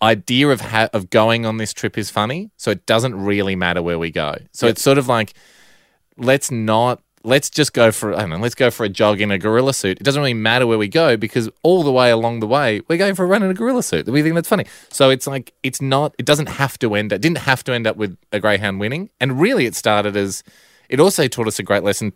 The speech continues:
Speaker 1: too, because we, it started with Andy entering Cleo Bachelor,
Speaker 2: <laughs> Yeah, one
Speaker 1: which
Speaker 2: thing
Speaker 1: is
Speaker 2: led to
Speaker 1: like
Speaker 2: another, didn't it?
Speaker 1: Radio one oh one,
Speaker 2: Yep.
Speaker 1: like, uh, one of the guys is on the Cleo Bachelor
Speaker 2: Yeah,
Speaker 1: and
Speaker 2: yeah.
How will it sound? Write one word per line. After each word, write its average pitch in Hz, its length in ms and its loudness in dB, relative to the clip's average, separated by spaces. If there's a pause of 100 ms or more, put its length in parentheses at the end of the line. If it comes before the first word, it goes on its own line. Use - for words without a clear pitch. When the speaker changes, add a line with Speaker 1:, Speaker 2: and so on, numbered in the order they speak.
Speaker 1:
too, 113 180 -2
because 107 260 0
we, 110 220 -2 (160)
it 101 120 -12
started 175 260 2
with 123 120 2
Andy 101 320 -2
entering 95 360 -2
Cleo 98 260 0
Bachelor, 98 440 -2
Speaker 2:
<laughs> - 0 -
Yeah, 135 160 -2
one 117 200 -2
Speaker 1:
which 139 80 2
Speaker 2:
thing 120 80 0
Speaker 1:
is 139 60 0
Speaker 2:
led 110 40 -2
to 147 60 0
Speaker 1:
like 131 100 2
Speaker 2:
another, 107 240 -6
didn't 90 200 -14
it? - 100 -16
Speaker 1:
Radio 143 480 6
one 117 200 -2
oh 113 120 0
one, 131 560 0 (100)
Speaker 2:
Yep. - 0 -
Speaker 1:
like, 117 300 0
uh, 123 240 4
one 120 160 0
of 117 80 0
the 110 80 2
guys 117 360 2
is 117 80 0
on 117 120 -4
the 117 80 -8
Cleo 117 240 0
Bachelor 117 320 0
Speaker 2:
Yeah, 113 140 2
Speaker 1:
and 104 140 -2
Speaker 2:
yeah. 101 40 -8